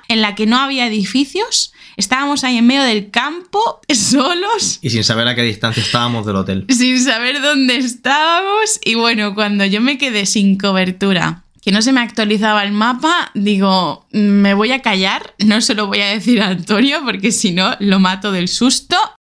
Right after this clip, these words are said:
Speaker 1: Se muere aquí, así que dije, "Bueno, bueno, tú sigue por aquí, sí, sí, el mapa me está diciendo que sigas". Claro, yo me lo estaba medio inventando, estaba suponiendo por dónde, pues intentando orientarme, estaba suponiendo para dónde había que tirar,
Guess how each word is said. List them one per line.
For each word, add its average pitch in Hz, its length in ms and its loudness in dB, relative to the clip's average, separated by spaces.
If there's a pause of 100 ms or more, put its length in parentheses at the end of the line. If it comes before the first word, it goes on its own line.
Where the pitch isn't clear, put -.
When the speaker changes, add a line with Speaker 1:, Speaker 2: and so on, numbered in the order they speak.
(400)
Speaker 1:
Se 214 80 0
muere 220 340 2
aquí, 220 600 -2
así 208 420 0
que 214 160 -2
dije, 208 540 -2
"Bueno, 330 240 -2
bueno, 339 280 0
tú 330 140 -2
sigue 339 260 0
por 254 160 0
aquí, 320 580 -2
sí, 311 260 0
sí, 294 180 0
el 269 120 0
mapa 262 340 0
me 247 80 -2
está 240 200 -4
diciendo 240 440 2
que 247 180 0
sigas". 240 360 0
Claro, 180 260 -2
yo 175 160 -2
me 190 60 0
lo 185 40 0
estaba 185 320 0
medio 175 200 -2
inventando, 214 920 0
estaba 175 440 -2
suponiendo 208 880 2
por 196 160 -2
dónde, 185 460 0
pues 180 160 2
intentando 196 520 4
orientarme, 220 600 0
estaba 214 320 -2
suponiendo 214 500 -2
para 196 180 0
dónde 196 260 0
había 185 220 0
que 175 120 -2
tirar, 233 400 -2